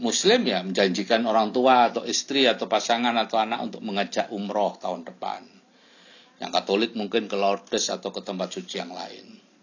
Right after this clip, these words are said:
Atau Anda janjikan anak-anak untuk jalan-jalan ke Singapura liburan tahun depan.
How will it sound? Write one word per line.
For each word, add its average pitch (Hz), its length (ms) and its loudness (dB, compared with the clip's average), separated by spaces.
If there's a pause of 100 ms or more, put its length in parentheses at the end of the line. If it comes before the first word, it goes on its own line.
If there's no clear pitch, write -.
(1200)
Atau 107 240 4
Anda 120 400 6 (160)
janjikan 117 480 4
anak-anak 131 360 2 (120)
untuk 123 160 -4
jalan-jalan 117 560 4
ke 127 80 0
Singapura 120 640 2 (160)
liburan 110 400 -4
tahun 110 240 -6
depan. 123 320 -10